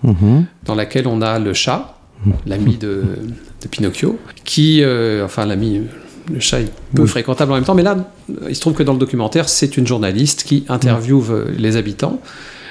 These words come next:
Speaker 2: sur une vraie fausse émission de télé. Et puis en parallèle de cette émission, les habitants se réunissent entre eux et débattent de divers sujets, euh, voilà. Et on retrouve d'ailleurs, euh, Pinocchio dans le documentaire, puisqu'il fait partie des habitants du quartier, euh, depuis que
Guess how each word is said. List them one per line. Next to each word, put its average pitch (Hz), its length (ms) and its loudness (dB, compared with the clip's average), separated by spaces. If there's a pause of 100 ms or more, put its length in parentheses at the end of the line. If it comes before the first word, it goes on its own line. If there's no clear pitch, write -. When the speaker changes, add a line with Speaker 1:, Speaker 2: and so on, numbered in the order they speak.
(120)
Speaker 2:
sur 110 260 -2
une 107 240 0
vraie 120 160 0
fausse 135 260 0
émission 117 320 0
de 120 60 -2
télé. 120 300 -2 (460)
Et 113 80 2
puis 151 220 2
en 127 80 2
parallèle 151 480 2
de 127 60 2
cette 127 240 -2
émission, 120 400 2
les 139 140 4
habitants 135 280 0
se 123 140 -4
réunissent 143 480 4
entre 117 280 -2
eux 185 200 2 (520)
et 151 120 6
débattent 139 540 0
de 123 240 2
divers 127 360 2
sujets, 120 480 0
euh, 101 380 -2
voilà. 104 280 -4
Et 110 80 0
on 104 120 0
retrouve 123 320 -2
d'ailleurs, 123 340 2
euh, 101 60 -4
Pinocchio 113 440 -2
dans 143 120 4
le 120 60 0
documentaire, 107 500 -2
puisqu'il 101 400 -4
fait - 120 -6
partie - 280 -2
des 113 180 2
habitants 110 300 -2
du 113 100 -2
quartier, 196 380 -2
euh, 160 60 2
depuis - 260 -2
que - 140 -4